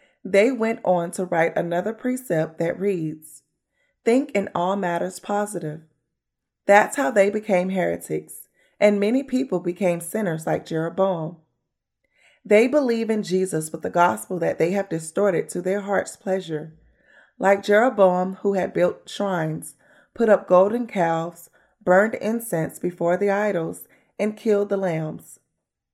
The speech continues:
He had also anointed unqualified people as priests and made them to offer sacrifices. And those Christian sinners say,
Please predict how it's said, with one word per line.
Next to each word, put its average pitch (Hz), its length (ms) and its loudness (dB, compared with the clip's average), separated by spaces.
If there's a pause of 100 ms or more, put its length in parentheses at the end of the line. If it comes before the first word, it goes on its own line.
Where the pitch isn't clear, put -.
(540)
He 262 220 2
had 285 140 4
also 220 420 4
anointed 185 520 0
unqualified 208 800 0
people 180 320 -4
as 180 180 -4
priests 202 500 -6 (320)
and 214 180 2
made 226 280 2
them 185 160 0
to 190 200 -10
offer 175 300 -4
sacrifices. 180 1080 -6 (640)
And 226 200 0
those 226 300 4
Christian 233 420 -4
sinners 180 400 -6
say, 156 420 -6